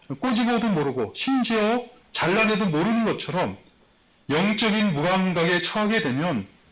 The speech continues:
하나님께서 하시는 일들에 대해서 하나님의 징계를 받고 있으면서도 깨닫지 못하는 것입니다. 사실 이런 모습들은 오늘날 세속화된 교회의 모습과도 크게 다르지 않습니다.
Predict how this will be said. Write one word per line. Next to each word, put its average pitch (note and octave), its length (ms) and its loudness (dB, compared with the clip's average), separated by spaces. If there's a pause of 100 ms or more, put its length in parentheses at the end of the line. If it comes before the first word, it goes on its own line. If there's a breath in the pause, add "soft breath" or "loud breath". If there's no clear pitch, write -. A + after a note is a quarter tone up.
(260)
하나님께서 A#3+ 600 0
하시는 F#3 380 -2
일들에 E3 380 0
대해서 A#2+ 380 -4 (580)
하나님의 A#3 480 0
징계를 G#3+ 520 2
받고 E3+ 280 0
있으면서도 F3+ 840 -2 (100)
깨닫지 C4 440 0
못하는 G#3+ 400 0
것입니다. F#3+ 340 -2 (1800 loud breath)
사실 G3 380 2
이런 F#3 340 2
모습들은 E3+ 440 0
오늘날 D#3+ 400 2
세속화된 F3 680 0
교회의 D3+ 300 0
모습과도 D3+ 720 -2
크게 G#3 260 -2
다르지 B2 280 -4
않습니다. C#3+ 500 -2